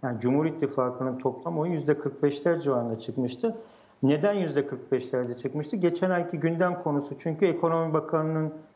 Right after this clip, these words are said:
görevi bırakması, Türkiye'nin ekonomik sorunları, ekonomi meselesi, adalet sistemi konusu konuşulduğu zaman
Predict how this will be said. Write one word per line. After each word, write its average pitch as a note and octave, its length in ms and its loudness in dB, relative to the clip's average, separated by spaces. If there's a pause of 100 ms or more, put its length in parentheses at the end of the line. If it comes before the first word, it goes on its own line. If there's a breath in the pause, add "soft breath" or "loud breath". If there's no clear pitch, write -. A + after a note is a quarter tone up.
görevi D3+ 440 4
bırakması, C#3 680 -2
Türkiye'nin C#3+ 380 -4
ekonomik C#3+ 480 0
sorunları, B2+ 600 0
ekonomi D3 380 0
meselesi, B2 720 0 (480 loud breath)
adalet D3+ 460 2
sistemi B2+ 500 -6
konusu C#3 380 -6
konuşulduğu E3 680 0
zaman D3+ 400 0